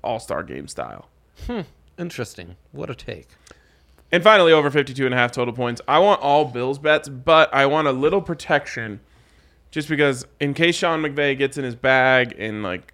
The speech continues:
Speaker 1: goes crazy, like, I just wanna be able to be like, "Well, at least I have the over."
Speaker 2: I like it. It is, it does feel like a send it night.
Speaker 1: Yep. Koopy Kuppy,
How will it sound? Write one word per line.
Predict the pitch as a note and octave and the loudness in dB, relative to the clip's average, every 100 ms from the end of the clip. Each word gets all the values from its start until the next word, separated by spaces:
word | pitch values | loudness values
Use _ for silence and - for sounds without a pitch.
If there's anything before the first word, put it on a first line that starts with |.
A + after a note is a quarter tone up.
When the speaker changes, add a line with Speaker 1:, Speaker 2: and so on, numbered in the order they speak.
| - | -12
Speaker 1:
goes | B2+ B2+ B2+ | -6 -6 -8
crazy, | - B2+ B2 A#2+ | -4 -4 -2 -6
like, | A#2 A2 | -4 -2
I | B2+ | -2
just | B2+ | -2
wanna | C#3 B2 | -6 -4
be | B2 | -2
able | A#2 | -2
to | A2 | -2
be | A2 | -2
like, | G#2+ | 2
"Well, | D#3+ E3+ | 6 6
at | C3+ B2 | 6 2
least | C#3 | 0
I | C3 | -2
have | B2 A2 | -2 -2
the | A#2 | -4
over." | A2+ G2 F2 _ _ _ _ _ _ _ _ _ _ _ _ _ _ _ _ _ _ _ _ _ _ - _ | -4 -6 -14 _ _ _ _ _ _ _ _ _ _ _ _ _ _ _ _ _ _ _ _ _ _ -20 _
Speaker 2:
I | C3+ | 0
like | C#3 B2 | 0 0
it. | A2 G#2 | -2 -4
It | E3 | 0
is, | E3+ F3 - | 2 0 -2
it | F3+ - | -6 0
does | F#3 - | 0 0
feel | E3 | 0
like | C#3 A#2 | 0 0
a | A2 | -4
send | - - C3 A2+ F#2+ | -8 -6 -6 -6 -8
it | F2 - | -12 -16
night. | - - _ - _ B2+ | -20 -20 _ -20 _ -4
Speaker 1:
Yep. | B2+ - | -4 -2
Koopy | G3 F#3+ D#3 | -8 -8 -2
Kuppy, | D#3 D3+ F3+ | -2 -2 -4